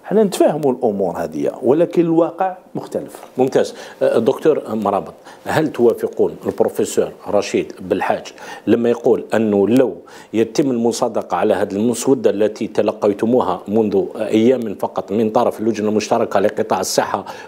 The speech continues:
Speaker 2: وقطاع المالية والوظيفة العمومية، ستكون خيبة أمل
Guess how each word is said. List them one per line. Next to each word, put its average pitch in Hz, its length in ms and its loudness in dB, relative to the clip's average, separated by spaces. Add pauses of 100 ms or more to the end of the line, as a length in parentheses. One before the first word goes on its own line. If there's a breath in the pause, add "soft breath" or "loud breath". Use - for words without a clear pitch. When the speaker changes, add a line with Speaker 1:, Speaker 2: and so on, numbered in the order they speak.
Speaker 2:
وقطاع 110 420 0
المالية 113 400 0
والوظيفة 110 480 2
العمومية، 113 320 2
ستكون - 520 0
خيبة 117 380 2 (180)
أمل 139 300 2